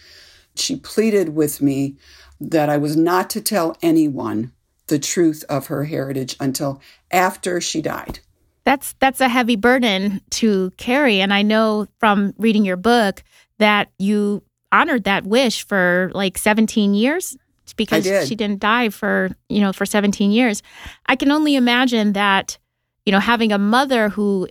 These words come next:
Speaker 2: is essentially, I mean, there's lots of ways to interpret her behavior. You could say she was ashamed of being Black. That line you said that in the book, she said, uh, you said that she said, "How could I hold my head up amongst my friends if they
Speaker 1: Right.
Speaker 2: knew my secret?" which would seem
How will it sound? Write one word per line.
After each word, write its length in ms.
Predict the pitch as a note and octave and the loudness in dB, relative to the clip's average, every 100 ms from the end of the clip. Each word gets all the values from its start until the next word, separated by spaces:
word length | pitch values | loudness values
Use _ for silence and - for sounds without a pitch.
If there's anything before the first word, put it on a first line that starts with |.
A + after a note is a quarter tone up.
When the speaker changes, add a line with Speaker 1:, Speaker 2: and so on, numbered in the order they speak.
| - | -4
Speaker 2:
is 220 | G3+ - | -4 -4
essentially, 880 | - - A3 G#4+ C#4 A3 G3 F#3 F#3 - - | -6 0 -2 0 -2 0 0 -2 -4 -6 -4
I 80 | A3+ | 0
mean, 120 | A3+ | 2
there's 200 | A3+ A3 | 2 2
lots 240 | B3 B3+ | 0 0
of 60 | G#3+ | 0
ways 160 | G#3+ | 0
to 100 | - | 0
interpret 320 | G#3 - G3+ F#3+ | -2 0 -2 0
her 100 | F#3+ | 0
behavior. 460 | F#3 A#3 A#3 G3+ | 2 2 2 2
You 120 | F#3 | -2
could 140 | F#3 G3 | -2 -2
say 140 | - | -2
she 140 | G3 G3+ | 0 -2
was 140 | F3+ | -2
ashamed 680 | F3+ - G#3 A#3 A3 F3+ - G3 | -2 -2 2 2 2 -2 -6 -6
of 140 | F3+ | -2
being 240 | G3 F#3+ | 0 0
Black. 380 | F#3 F#3+ F#3+ - | 2 2 2 0
That 180 | F#3 E3 | -2 0
line 300 | F#3+ G#3+ A3 | 2 2 2
you 100 | G3+ | 0
said 320 | - G3+ F#3+ | 0 0 0
that 260 | F#3 F3 F3+ _ _ _ | 0 0 -2 _ _ _
in 100 | G3 | -2
the 60 | F#3+ | 0
book, 300 | F3+ F#3 F#3+ | 2 0 0
she 160 | - F#3+ | -8 -6
said, 360 | - F#3+ G3 | 0 -2 -2
uh, 60 | E3+ | -4
you 160 | F3+ G3 | -2 -2
said 200 | G3+ F#3+ | 0 0
that 100 | E3+ | 0
she 120 | G3 | -2
said, 360 | - F#3+ F#3 - - - | 0 2 0 -4 -16 -12
"How 160 | - G3+ | -2 0
could 120 | G#3 | 2
I 60 | F#3+ | 0
hold 200 | G3+ G3 | 2 0
my 120 | F3 | 0
head 180 | F#3 F#3 | 0 0
up 140 | F3+ | 0
amongst 380 | F3 F3 F3 - | -2 -2 -4 -4
my 140 | E3+ | -4
friends 720 | D#3+ - A#3+ A3 F#3 E3 - - - | -4 0 2 2 0 -4 -8 -14 -6
if 100 | F#3+ | -2
they 120 | F#3+ | 2
Speaker 1:
Right. 160 | G3+ G3 | 4 4
Speaker 2:
knew 400 | A#3 B3+ G3 F3+ | 4 2 0 -4
my 180 | D#3+ F3+ | -6 -6
secret?" 580 | F3 - D4 - E3+ C3+ | -4 -2 -2 2 0 0
which 320 | F#3 F3+ - - - | -2 -2 -4 -8 -2
would 160 | - - | -2 0
seem 380 | - G#2 F#3+ | 0 2 0